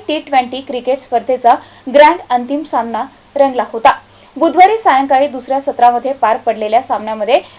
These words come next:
महानगरपालिकेच्या संघाने प्रशासक तथा कर्णधार जी श्रीकांत यांच्या नेतृत्वाखाली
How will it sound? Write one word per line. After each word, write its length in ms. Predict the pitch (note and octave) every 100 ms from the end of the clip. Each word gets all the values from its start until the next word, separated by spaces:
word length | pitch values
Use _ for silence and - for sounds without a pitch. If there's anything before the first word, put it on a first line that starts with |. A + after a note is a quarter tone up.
| -
महानगरपालिकेच्या 1000 | C#4+ D#4+ G4+ G4+ F4+ E4+ C#4 C#4 C#4 D4+
संघाने 480 | D4 A#3+ B3 C4+ F#3+ -
प्रशासक 840 | G#3+ A#3+ A3+ C4+ F4 - - -
तथा 260 | D4+ F4 F#4
कर्णधार 600 | - B3 C4 C4+ C4 C#4+ G#3
जी 140 | C#4+
श्रीकांत 460 | D#4+ C#4 C#4 G#3+ A3
यांच्या 240 | G3+ B3
नेतृत्वाखाली 720 | A#3 A3+ C#4+ D4 E4 E4 B3+